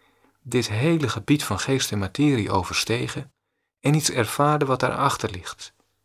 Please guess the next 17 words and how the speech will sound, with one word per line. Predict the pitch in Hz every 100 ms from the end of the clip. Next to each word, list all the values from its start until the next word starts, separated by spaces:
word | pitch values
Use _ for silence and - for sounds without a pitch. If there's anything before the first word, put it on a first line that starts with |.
| _ _ _ _ _ _ _
Zij | - 151
ervaarden | 147 - 160 151 131
de | -
eeuwige | 139 147 131 107
waarheid, | 92 87 87 - - -
de | -
ultieme | 131 131 156 135
waarheid, | 95 87 87 90 - - _ _ _ _ _ _
de | -
volledige | - 135 135 151 143 104
wet | 120 120
van | 120
de | 113
natuur. | 107 110 95 90 - - _ _ _ _ _ _ _ _ _ _ _ _ _ _ _ _ _
Zij | - 151 156
begrepen | 120 117 135 139
dat | 147